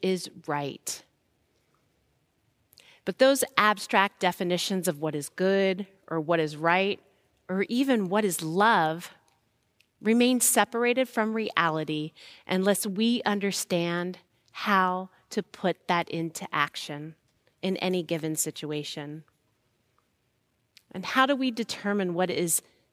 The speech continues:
fitting for any given situation? Do I decide this on my own? Is it a communal decision? Does it depend on my culture and my upbringing? And can it be as simple as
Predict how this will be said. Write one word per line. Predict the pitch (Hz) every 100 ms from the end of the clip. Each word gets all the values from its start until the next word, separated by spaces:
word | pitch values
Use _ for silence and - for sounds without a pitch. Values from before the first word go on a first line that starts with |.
| _
fitting | _ - 220 202 165
for | 160 - 170
any | 175 170
given | 156 165 151 147 147
situation? | - 156 156 151 147 - 147 143 151 _ _ _ _ _ _ _ _ _ _ _ _ _ _ - - _ _ _ -
Do | 196
I | 196
decide | 180 - 185 196
this | 190
on | 175
my | 156 -
own? | 190 233 330 381 359 - _ _ _ _ _ _ _ -
Is | 190
it | 190
a | 185
communal | - 175 175 220 269 269
decision? | 285 - 294 277 302 302 311 _ _ _ _ _ _ _ _ -
Does | - 202
it | 214
depend | 208 - 226 226
on | 190
my | 160
culture | - - 262 262 - 320
and | 302
my | 226 - 214
upbringing? | 226 - 277 294 311 320 311 _ _ _ _ _ _ _ _ _ _
And | 226 269
can | 269 277
it | 277
be | 254 262 -
as | 202
simple | - - 202 208 294 277
as | 202 208 220 262 -